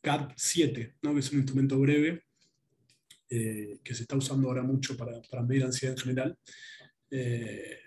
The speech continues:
también está el stai, o sea, hay mu-, hay muchas medidas, pero si querés y te interesa, Oriana, mandanos un mail y te tiramos algún centro. Alejandra dice, "Muy interesante, muchas gracias por la exposición".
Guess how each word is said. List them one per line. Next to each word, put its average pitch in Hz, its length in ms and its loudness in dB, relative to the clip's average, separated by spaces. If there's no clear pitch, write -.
también 151 260 6
está 123 120 0
el 123 140 2
stai, 151 400 6
o - 20 0
sea, 151 160 0
hay 147 60 2
mu-, 156 200 4
hay 156 60 -2
muchas 131 380 0
medidas, 123 340 2
pero 123 160 -4
si 127 160 -2
querés 143 460 2
y 135 40 -4
te 135 80 0
interesa, 135 400 2
Oriana, 151 260 4
mandanos 135 460 4
un 127 80 0
mail 135 180 4
y 135 60 4
te - 120 -8
tiramos 117 520 -8
algún 143 260 4
centro. 175 340 2
Alejandra 135 380 4
dice, 135 200 4
"Muy 143 140 6
interesante, 135 520 2
muchas 135 240 4
gracias 123 260 -4
por - 80 -8
la 131 60 -4
exposición". - 580 -6